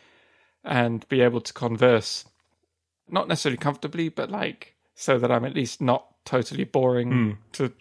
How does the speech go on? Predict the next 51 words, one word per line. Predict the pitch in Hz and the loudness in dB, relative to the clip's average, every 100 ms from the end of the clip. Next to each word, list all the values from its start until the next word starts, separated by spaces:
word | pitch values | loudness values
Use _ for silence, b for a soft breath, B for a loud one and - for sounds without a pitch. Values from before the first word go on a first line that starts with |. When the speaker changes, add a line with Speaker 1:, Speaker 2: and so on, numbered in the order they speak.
| - | -4
Speaker 1:
talk | 135 139 - | -2 -2 0
to | 143 156 _ b b b b b | -2 -2 _ b b b b b
by | - | -2
the | 120 | -2
time | - 127 | 0 -2
I | 120 | 0
go | 127 | -2
to | 120 | -4
Spain | 135 - 123 | -4 -2 0
in | 113 | -2
September. | - - 131 123 127 B B B B B B B B B B B | -8 -6 -4 -4 -6 B B B B B B B B B B B
I've | 185 214 | 0 2
got | 277 | 2
a | |
feeling | 262 240 208 | 2 0 2
I | 190 | 2
might | 185 185 - | 2 0 0
not | - 165 175 - _ _ | 0 2 2 -2 _ _
meet | 151 190 - | -4 -4 -4
this | - 135 - | -10 -8 -4
New | 123 | -2
Year's | 123 113 | 0 -2
resolution. | 139 117 131 117 - 135 | -6 -6 -6 -6 -6 -2
Speaker 2:
Which | 131 - | 0 -2
part | - 117 | -2 2
of | 120 | 2
it? | 117 120 | 0 0
The, | 113 | -2
the | 113 127 | 0 0
Spanish | - 139 139 - | 4 4 2 0
part | - 185 | -2 0
or | - | 0
the | 117 | 0
going | 120 120 | 2 2
to | 113 | 2
Spain | - 117 107 | 0 0 -2
part? | 113 110 - _ | -4 -8 -10 _
Speaker 1:
No, | 202 180 | 2 4
going | 123 151 135 | 8 6 6
to | |
Spain | - - 123 | -2 0 2
I'm | 110 | 2
definitely | 110 135 131 | -2 -4 -4
doing. | 110 - - 120 | -2 -2 -2 -2
But | - 139 | 0 0
the | - 139 143 | 2 2 2
Spanish | 131 - 185 190 175 | -4 2 2 2 -4
part, | - 151 139 139 - _ | 0 4 4 2 -10 _
I | - | -4
feel | 139 180 170 | 0 2 2
like | 156 147 147 - | 4 2 0 -6